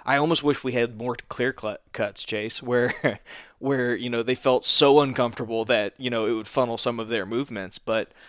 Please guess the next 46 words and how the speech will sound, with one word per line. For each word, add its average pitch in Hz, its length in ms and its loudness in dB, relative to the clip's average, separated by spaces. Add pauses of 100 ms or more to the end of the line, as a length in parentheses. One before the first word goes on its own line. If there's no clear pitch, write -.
(400)
um, 101 560 -6 (340)
you 110 80 -10
know, 92 220 -8 (360)
you're, 110 160 -6
you're 107 140 -10
kinda 113 260 -2
finding 120 380 0
a 117 40 -8
good 117 180 -4
food 127 240 -4
source, 131 280 0
finding 117 340 0
an 117 100 -8
area 120 260 0
you 113 140 -8
think 123 180 -8
they 117 60 -4
might 117 180 -4
be 113 80 -8
bedding 113 340 -2
on, 107 240 -4
and 104 140 -10
then 107 120 -10
posting 117 400 -4
up 110 120 -6
and 104 100 -12
watching 110 340 0
from 95 180 -12
a 92 40 -10
distance 90 540 -8 (160)
and 90 360 -14 (100)
kinda 104 220 -6
hoping 107 220 -8
for 98 120 -16
the 101 60 -18
best. 110 300 -4
So 92 220 -8 (480)
rifle 135 320 4
hunting, 120 220 -2
I 110 40 -4
think 107 200 -8
this 107 160 -4
year 110 180 -4
will, 98 340 -6 (520)
will, 113 200 -4
will 95 440 -6